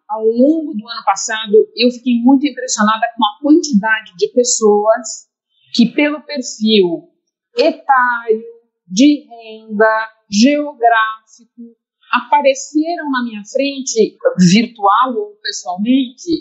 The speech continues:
e, e falaram pra mim de podcast com uma intimidade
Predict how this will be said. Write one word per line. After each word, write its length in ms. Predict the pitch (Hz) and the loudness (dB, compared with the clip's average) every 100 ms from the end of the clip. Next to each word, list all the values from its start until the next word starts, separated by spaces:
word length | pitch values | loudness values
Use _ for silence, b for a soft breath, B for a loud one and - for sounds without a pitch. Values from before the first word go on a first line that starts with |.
| _ _ 233 | _ _ 0
e, 320 | 247 - 247 | 0 2 -2
e 40 | |
falaram 640 | - 277 247 302 339 320 | 0 0 2 0 0 -2
pra 160 | 269 254 | -4 -2
mim 160 | 247 233 | -4 -6
de 160 | 220 | -6
podcast 800 | - 208 175 - 254 262 254 - _ 294 | 0 0 0 -6 -6 -6 -10 -14 _ 0
com 340 | 294 330 349 | 4 4 2
uma 120 | 320 | -4
intimidade 920 | 285 277 277 254 208 208 202 185 165 | -4 -4 2 2 4 2 2 0 -4